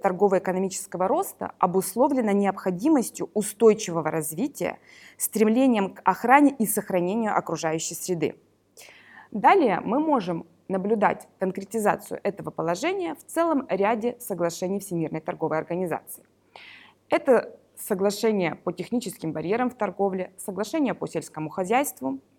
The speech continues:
соглашение по санитарным и фитосанитарным мерам,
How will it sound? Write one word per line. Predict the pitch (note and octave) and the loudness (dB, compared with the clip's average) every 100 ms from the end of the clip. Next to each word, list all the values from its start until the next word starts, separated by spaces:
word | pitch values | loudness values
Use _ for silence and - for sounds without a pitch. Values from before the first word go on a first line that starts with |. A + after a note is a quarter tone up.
| _ _ | _ _
соглашение | - G3 G#3+ D#4+ C#4+ G3 | -4 -2 0 2 0 0
по | F3 | -4
санитарным | F#3 F3 F3+ F3 D#3+ | -6 -2 -2 -2 -2
и | D3+ | -6
фитосанитарным | - D3+ - E3+ A3 C#4 C#4 C4 | -10 -12 -8 -2 -2 0 0 0
мерам, | C4 B3+ A#3+ | 0 -2 -4